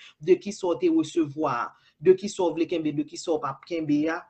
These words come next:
de kisa ki feblès ou, de sou kisa w bezwen travay,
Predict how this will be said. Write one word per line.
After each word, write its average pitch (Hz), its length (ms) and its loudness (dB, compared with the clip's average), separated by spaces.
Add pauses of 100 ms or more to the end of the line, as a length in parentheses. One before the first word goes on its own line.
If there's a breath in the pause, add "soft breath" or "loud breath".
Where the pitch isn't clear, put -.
(160)
de 165 240 0
kisa 202 420 -8
ki 185 160 -14
feblès 160 800 4
ou, 180 80 -6
de 156 160 6
sou 214 220 -6
kisa 208 300 -4
w 156 160 0
bezwen 151 260 -2
travay, 160 580 -2